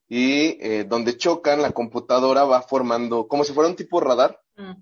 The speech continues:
Speaker 1: eh, va formando como esta forma, y aunque sea el material transparente, ahí sí podemos medir bastante bien porque se ve muy bien el polímero.
Speaker 2: Ay, no, Susa, yo nada más te entiendo la mitad de lo que dices siempre, <laughs> pero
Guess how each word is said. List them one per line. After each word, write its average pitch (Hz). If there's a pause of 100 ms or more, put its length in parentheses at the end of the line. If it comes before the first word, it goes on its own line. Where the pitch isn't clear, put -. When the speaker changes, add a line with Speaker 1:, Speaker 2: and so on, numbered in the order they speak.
(160)
Speaker 1:
eh, 101
va 113
formando 120
como 98
esta 120
forma, 135 (160)
y 131
aunque 127
sea 127
el 131
material 131
transparente, 151
ahí 110
sí 110
podemos 110
medir 101
bastante 104
bien 139
porque 113 (360)
se 113
ve 110
muy 110
bien 101
el 92
polímero. 98 (580)
Speaker 2:
Ay, 208
no, 202
Susa, 202
yo 202
nada 226
más 226
te 240
entiendo 240
la 233
mitad 196
de 202
lo 214
que 196
dices 190
siempre, 214
<laughs> -
pero 247